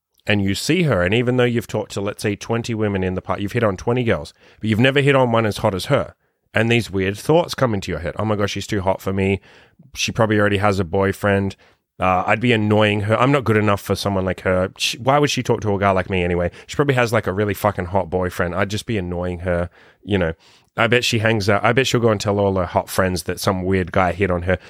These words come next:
Like, that's approach anxiety. That's another manifestation of your anxiety. Maybe you see a girl in a supermarket, in a grocery store,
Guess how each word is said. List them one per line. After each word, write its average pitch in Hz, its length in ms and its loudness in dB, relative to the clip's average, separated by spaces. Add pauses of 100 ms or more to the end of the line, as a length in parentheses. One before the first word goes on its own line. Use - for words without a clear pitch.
Like, - 160 -12 (160)
that's 110 400 -2
approach - 540 -2
anxiety. 82 380 -4
That's 92 220 -4
another 104 360 2
manifestation 104 1040 0 (100)
of 87 160 -6
your 87 160 2
anxiety. 101 800 -2 (640)
Maybe 117 440 2
you 110 680 0
see 113 300 2
a 104 60 2
girl 107 260 2
in 104 200 0
a 98 80 2
supermarket, 110 800 -2 (160)
in 101 120 0
a 107 40 0
grocery 107 460 0
store, - 300 -10